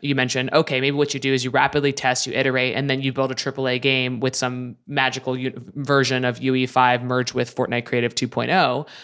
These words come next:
But if you're not doing that, let's just say that you actually just wanna rapidly iterate and release maps. You know, Amy, my understanding is that the economy is, is, is pretty limited right now. It's basically a champagne distribution model where revenues are pooled and then distribute out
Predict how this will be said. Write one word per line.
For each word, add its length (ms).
But 100
if 160
you're 140
not 340
doing 320
that, 320
let's 180
just 140
say 160
that 160
you 80
actually 280
just 180
wanna 220
rapidly 440
iterate 340
and 140
release 340
maps. 440
You 80
know, 180
Amy, 220
my 180
understanding 460
is 60
that 100
the 80
economy 640
is, 320
is, 160
is 140
pretty 300
limited 420
right 160
now. 360
It's 160
basically 340
a 40
champagne 440
distribution 560
model 260
where 140
revenues 420
are 60
pooled 320
and 80
then 80
distribute 480
out 380